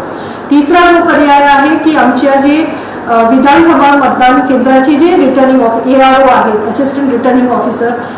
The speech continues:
त्यांच्या कार्यालयामध्ये देखील कुठे आपलं मतदान आहे याच्यासाठी आपण हेल्प डेस्क सुरू केलेला आहे. आणि चौथा पर्याय आपण असं केलेला आहे की आपण मोठे पोस्टर्स तयार केलेले आहे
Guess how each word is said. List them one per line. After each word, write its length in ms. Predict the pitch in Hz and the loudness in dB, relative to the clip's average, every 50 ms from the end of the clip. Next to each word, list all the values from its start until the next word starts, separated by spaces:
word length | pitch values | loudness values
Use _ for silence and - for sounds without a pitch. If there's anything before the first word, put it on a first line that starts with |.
| - - - | -12 -6 -4
त्यांच्या 300 | 233 233 247 - 302 285 | -2 -2 0 0 0 0
कार्यालयामध्ये 800 | 277 277 269 247 240 240 247 269 269 277 277 277 269 269 285 | 2 2 2 2 2 2 2 2 2 2 2 2 0 0 0
देखील 640 | 269 269 269 262 262 285 285 320 339 330 - - - - - - | 0 0 0 -2 0 0 0 0 0 0 -2 -6 -10 -12 -8 -4
कुठे 260 | - 277 269 302 302 311 | -2 -2 0 2 2 2
आपलं 280 | 302 - 294 285 277 | 2 2 2 2 2
मतदान 420 | 277 262 254 247 - 254 254 262 262 | 2 2 2 2 2 2 2 2 2
आहे 320 | 254 254 254 269 262 262 | 2 2 0 0 0 0
याच्यासाठी 580 | 240 226 233 269 262 - 254 247 240 262 262 254 | 0 0 0 -2 0 0 0 -2 0 0 0 0
आपण 320 | 247 240 - 247 254 262 | 0 0 0 0 0 0
हेल्प 400 | 269 262 254 - 226 226 233 - | 0 -2 -2 -4 -4 -4 -2 0
डेस्क 240 | 247 262 - - - | 0 0 0 0 0
सुरू 120 | 269 262 | 0 0
केलेला 500 | 277 277 - 294 254 247 247 247 247 247 | 0 0 0 0 0 0 0 -2 0 0
आहे. 300 | 247 233 233 - 277 311 - - - - - - - - 214 | 0 0 0 0 -2 -4 -6 -8 -10 -12 -14 -14 -12 -6 -2
आणि 220 | 240 285 311 311 | 0 2 2 2
चौथा 520 | - 311 269 - - - 320 349 349 311 | 2 2 0 2 2 2 2 2 2 2
पर्याय 280 | 285 277 285 277 285 277 | 2 2 2 2 2 2
आपण 260 | 269 254 262 269 269 | 2 2 2 0 2
असं 280 | 269 240 233 - 269 254 | 2 0 0 0 -2 -2
केलेला 380 | 262 262 254 247 247 247 247 | 0 0 0 0 0 0 0
आहे 240 | 240 240 240 240 254 | 0 0 0 0 -2
की 200 | 254 254 302 302 | -2 -2 -2 -2
आपण 480 | 277 247 240 - - 269 277 302 339 330 - - - | 0 0 -2 0 0 0 0 2 2 0 -2 -4 -8
मोठे 380 | - 233 240 240 - - 302 - | -6 -4 -4 -2 -2 -2 -2 -2
पोस्टर्स 560 | 302 262 240 240 - - 311 302 320 302 294 | 0 0 -2 -2 -2 -2 -2 0 0 0 0
तयार 260 | 269 254 247 247 247 | 0 0 2 0 0
केलेले 380 | 254 254 233 226 226 220 220 226 | 0 -2 -2 0 0 0 0 0
आहे 240 | 214 202 208 226 | -2 -2 -2 -2